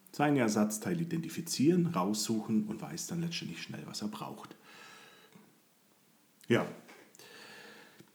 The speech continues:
Für mich, ich kenne das Thema mittlerweile, aber es gibt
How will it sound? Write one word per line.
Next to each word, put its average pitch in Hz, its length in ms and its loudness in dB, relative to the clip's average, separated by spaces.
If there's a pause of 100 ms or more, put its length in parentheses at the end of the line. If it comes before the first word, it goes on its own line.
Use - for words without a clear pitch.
(880)
Für 143 140 10
mich, - 760 4 (680)
ich 107 200 -6
kenne 139 180 4
das 143 120 4
Thema 135 280 4
mittlerweile, 123 800 8
aber 110 140 4
es 107 120 0
gibt - 520 -4